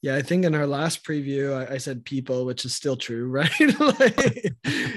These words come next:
it's always people because, you know, and, and maybe that's why people is so great.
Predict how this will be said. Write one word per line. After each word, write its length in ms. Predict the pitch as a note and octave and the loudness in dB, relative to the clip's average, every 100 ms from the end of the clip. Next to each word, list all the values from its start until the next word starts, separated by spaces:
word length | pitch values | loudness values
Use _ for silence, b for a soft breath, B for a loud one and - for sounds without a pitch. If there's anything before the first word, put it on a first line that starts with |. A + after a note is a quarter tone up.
| C#3+ | -6
it's 120 | D3 | -2
always 360 | F3 F3+ F3 D#3+ | 4 6 6 4
people 320 | C#3 A#2 A#2 | -2 -4 -4
because, 420 | A#2 C3 E3 D3+ - | -4 0 0 0 -2
you 120 | F#3+ | 2
know, 160 | F3 D#3+ | 2 2
and, 160 | F3 G3 | 0 0
and 120 | G3+ | 0
maybe 200 | C#4+ E4+ | 2 2
that's 240 | F#3 C#3+ | 2 0
why 320 | C#3+ C#3 D3+ D3 | -4 -4 -4 -4
people 300 | D3 C#3 C3+ | -6 -8 -8
is 140 | B2+ | -8
so 160 | D3 B2 | -8 -8
great. 380 | A#2+ C3 G#3 | -6 -4 -4